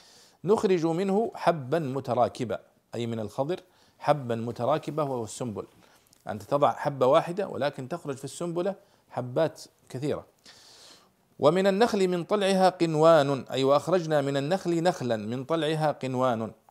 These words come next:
أو من النخل، والقنوان هو العذق، عذق التمر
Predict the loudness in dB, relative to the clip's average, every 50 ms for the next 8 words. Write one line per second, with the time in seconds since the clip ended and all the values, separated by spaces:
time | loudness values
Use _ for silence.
0 | _ _ _ _ _ _ _ _ _ _ _ -2 -2 -2 0 -2 -2 -2 -2 -2
1 | -2 -2 -2 -4 -6 -4 -4 -4 -4 -2 -4 -4 -2 -2 -2 -2 -2 -2 -2 -2
2 | 0 0 0 0 0 -2 -6 -10 -14 -18 _ _ _ -6 -6 -4 -4 -4 -4 -4
3 | -4 -4 -4 -2 -2 -2 -4 -6 -8 -10 -6 -4 -2 -2 -2 -6